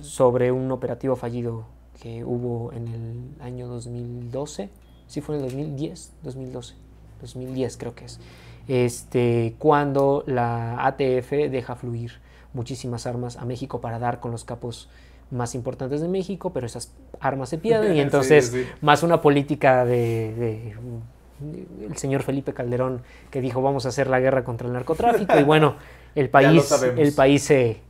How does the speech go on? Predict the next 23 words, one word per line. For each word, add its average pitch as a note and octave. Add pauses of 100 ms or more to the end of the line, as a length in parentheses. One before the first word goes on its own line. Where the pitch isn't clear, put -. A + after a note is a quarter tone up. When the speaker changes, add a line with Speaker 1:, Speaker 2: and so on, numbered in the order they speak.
(100)
Speaker 1:
se, A#2 (840)
se, A2
se A#2+
va A#2
hasta B2
abajo, A#2+
¿no? D#3 (320)
De D#3
eso D#3
habla A#2+
la A#2
película. - (280)
Speaker 2:
Sí, E3+
eh, C#3 (160)
ahí D3+
también D3
me D3
di C3+
cuenta, B2+ (120)
me A#2
eché A2+
ahí A#2+
un... A2+